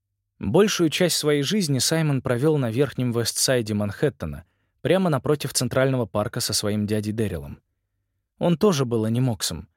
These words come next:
огромным серым волком. Но Саймон узнал об этом только когда его маму похитила армия крыс, и Саймону пришлось сбежать в зоопарк Центрального парка, чтобы попытаться её отыскать. В итоге поиски привели его сюда, на крышу Небесной башни,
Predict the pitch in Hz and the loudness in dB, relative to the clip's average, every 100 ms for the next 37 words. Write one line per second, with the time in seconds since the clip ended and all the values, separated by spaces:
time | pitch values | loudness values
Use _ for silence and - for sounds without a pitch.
0 | _ _ _ - 87 107 117 156 170 160 | _ _ _ -8 -4 -2 2 4 4 2
1 | 151 147 - - 104 98 95 98 110 90 | 2 0 -2 -2 -2 -2 -2 0 0 -2
2 | 69 69 _ _ _ _ _ 135 139 135 | -10 -14 _ _ _ _ _ -2 0 2
3 | - 196 165 117 110 120 120 110 143 127 | 2 2 2 -2 -2 0 0 2 0 0
4 | 104 123 120 117 110 117 113 107 117 117 | -2 -2 -2 -4 -2 0 0 0 0 0
5 | 98 101 - 113 101 104 98 104 104 - | -2 -4 -6 -4 0 0 0 -2 -2 0
6 | 127 - _ _ _ - 95 92 113 110 | 0 0 _ _ _ -4 -2 0 0 0
7 | 101 95 104 - 123 98 92 107 107 101 | 0 -2 -4 -2 0 0 -2 -2 -2 -2
8 | 98 101 98 113 104 - 107 117 110 107 | -2 -2 0 -2 -2 -2 -2 0 0 0
9 | 104 175 165 107 - 104 98 - 131 - | 0 2 2 0 -6 -6 -8 -8 -4 0
10 | 147 - 131 127 127 151 - 98 - _ | 0 0 0 0 0 -2 -4 -6 -8 _
11 | _ _ _ _ _ _ _ _ 98 117 | _ _ _ _ _ _ _ _ -2 2
12 | 202 202 190 208 208 - 156 165 165 170 | 4 2 2 4 4 2 -2 0 2 4
13 | 170 151 - 147 147 - _ _ - 98 | 2 0 -2 -2 -2 -4 _ _ -6 -2
14 | 95 - 143 151 147 113 107 120 123 120 | -2 0 -2 0 -2 -2 0 -2 -2 -4
15 | 113 95 - - | -4 -4 -6 -10